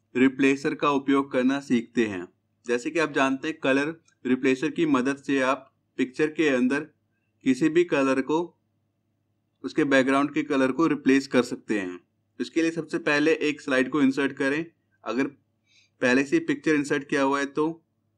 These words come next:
आप उसे रिप्लेस करके दिखाएं। अगर नहीं इंसर्ट किया हुआ है तो एक पिक्चर को इंसर्ट करें। जैसे कि आपको वीडियो में दिखाया जा रहा है, हमने यहाँ पे एक पिक्चर को इंसर्ट किया। किसी भी एक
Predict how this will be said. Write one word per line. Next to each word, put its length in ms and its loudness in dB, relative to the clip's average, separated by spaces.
आप 200 0
उसे 180 0
रिप्लेस 340 0
करके 280 -2
दिखाएं। 380 -4
अगर 280 0
नहीं 220 4
इंसर्ट 320 0
किया 120 2
हुआ 120 2
है 60 -2
तो 80 -2
एक 140 -4
पिक्चर 300 0
को 160 0
इंसर्ट 380 2
करें। 280 0
जैसे 240 -2
कि 80 -2
आपको 220 -2
वीडियो 280 2
में 120 -2
दिखाया 300 0
जा 140 2
रहा 120 -2
है, 60 -6
हमने 240 -2
यहाँ 200 0
पे 140 -4
एक 140 -8
पिक्चर 300 -2
को 160 -4
इंसर्ट 440 0
किया। 240 0
किसी 220 2
भी 140 6
एक 200 2